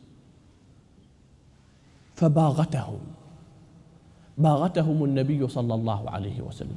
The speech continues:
وصل إليهم فجأة، هم كانوا قد اجتمعوا خارج دومة الجندل، ففروا وتركوا أغنامهم وشاءهم وما كان معهم،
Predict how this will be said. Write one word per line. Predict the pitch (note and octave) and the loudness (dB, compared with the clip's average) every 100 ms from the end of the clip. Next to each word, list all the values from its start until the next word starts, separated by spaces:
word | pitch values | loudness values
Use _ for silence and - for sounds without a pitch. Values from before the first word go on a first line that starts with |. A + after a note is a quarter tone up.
| - - | -12 -4
وصل | E3 E3+ D3+ | -2 2 0
إليهم | D#3+ D3 C#3+ C3 B2+ | 2 2 2 0 -2
فجأة، | - B2 - - - - - - - | -2 -2 -2 -12 -18 -20 -20 -14 -4
هم | A2 | 0
كانوا | C#3+ D#3 D3+ - | 4 4 2 2
قد | D#3 | 2
اجتمعوا | D3 D3+ F3+ F3+ F3 | 2 2 2 2 0
خارج | F#3+ F#3 E3 D#3+ | 2 4 6 6
دومة | D#3+ D#3 D#3 | 4 4 2
الجندل، | D3 C3 B2+ G2 - - - - - - - - - - - - - - - - - | 0 0 0 -2 -10 -16 -20 -20 -20 -20 -20 -20 -20 -20 -20 -20 -20 -20 -20 -20 -2
ففروا | F3+ F3 G3+ E3 C3+ G2 - - - - - - - - - - - - - - - | 2 4 6 4 2 0 -4 -12 -16 -18 -18 -18 -20 -20 -20 -20 -20 -20 -20 0 2
وتركوا | E3 G3 F#3+ E3+ F3 E3 | 4 6 4 4 2 4
أغنامهم | D#3+ E3+ E3+ C#3+ A2 A2 - - - - - - - | 4 6 6 4 0 -4 -8 -10 -14 -16 -16 -16 0
وشاءهم | F3 - F3+ D3 C3 A#2+ F#2 - - - - - - - - - - | 2 4 4 4 0 -6 -10 -14 -16 -18 -20 -20 -20 -20 -20 -20 0
وما | D#3+ E3 D#3+ | 4 4 4
كان | F3+ F#3 D#3+ | 4 4 4
معهم، | E3+ B2 B2 | 2 0 -4